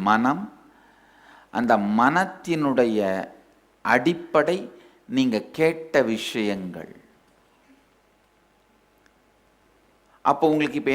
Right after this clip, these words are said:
என்ன பிரச்சனை இருந்தாலும் காரணம் என்னன்னா, நீங்க ஏற்கனவே கேட்ட விஷயங்கள் தான். அந்த பிரச்சனையை தீர்க்கறதுக்கான ஒரே வழி என்னன்னா, சரியான விஷயங்களை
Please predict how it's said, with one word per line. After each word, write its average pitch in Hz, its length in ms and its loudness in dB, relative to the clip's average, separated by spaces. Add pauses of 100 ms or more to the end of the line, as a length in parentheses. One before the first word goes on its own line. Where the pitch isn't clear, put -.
என்ன 226 420 2
பிரச்சனை 190 360 2
இருந்தாலும் 170 500 0
காரணம் 170 380 2
என்னன்னா, 156 300 -2
நீங்க 139 220 0
ஏற்கனவே 156 400 0 (160)
கேட்ட 151 240 0 (140)
விஷயங்கள் 110 640 -4
தான். 87 140 -10 (1300)
அந்த 135 120 0 (100)
பிரச்சனையை 185 380 0 (140)
தீர்க்கறதுக்கான 170 960 2
ஒரே 156 140 2 (160)
வழி 160 200 4 (100)
என்னன்னா, 143 320 -4 (200)
சரியான 180 580 6
விஷயங்களை 143 420 0